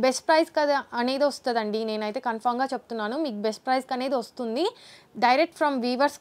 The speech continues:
కాబట్టి మీకు చాలా బెస్ట్ ప్రైస్‌కి వస్తది. షాప్స్‌కి ఇక్కడికి కంపేర్ చేసుకున్నా కూడా ఫార్టీ, ఫిఫ్టీ పర్సెంట్ అనేది మీకు వేరియేషన్ అనేది ఉంటది. ఈ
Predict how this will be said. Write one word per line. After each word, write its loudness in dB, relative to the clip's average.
కాబట్టి 4
మీకు -4
చాలా 6
బెస్ట్ -4
ప్రైస్‌కి 4
వస్తది. -4
షాప్స్‌కి 6
ఇక్కడికి -2
కంపేర్ 2
చేసుకున్నా -4
కూడా 6
ఫార్టీ, 6
ఫిఫ్టీ -8
పర్సెంట్ -2
అనేది -4
మీకు -6
వేరియేషన్ 0
అనేది -2
ఉంటది. -4
ఈ 6